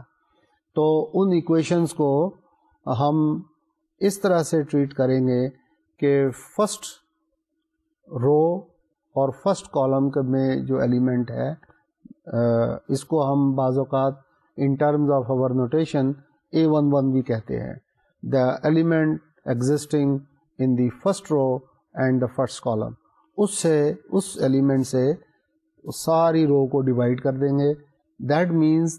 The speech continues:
تو اے ون ون کی جو نئی ویلیو آ جائے گی وہ ون آ جائے گی۔ پھر اس کے بعد ہم اس کو نیکسٹ رو میں،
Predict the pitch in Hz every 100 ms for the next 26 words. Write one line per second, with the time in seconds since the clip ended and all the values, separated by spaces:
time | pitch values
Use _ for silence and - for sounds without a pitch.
0 | - 151 180 175 190 165 151 147 151 151
1 | 143 139 139 135 135 151 190 165 147 143
2 | 151 139 123 127 123 131 170 180 _ _
3 | _ _ 131 139 147 147 147 117 131 131
4 | 123 110 113 113 98 - - _ _ _
5 | _ - 196 214 160 - 160 143 151 160
6 | 151 139 127 - 143 147 147 _ _ _
7 | 131 131 180 196 - - - _ _ 123
8 | 139 160 160 135 123 120